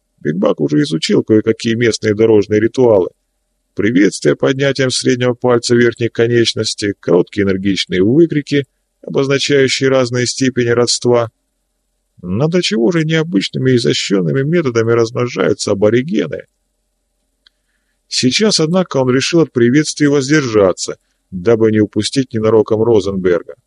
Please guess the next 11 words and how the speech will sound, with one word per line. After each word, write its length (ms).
Акцию 520
следовало 420
провести 480
быстро 640
и 160
исчезнуть 600
мгновенно, 800
не 120
задерживаясь, 720
как 340
призрак. 400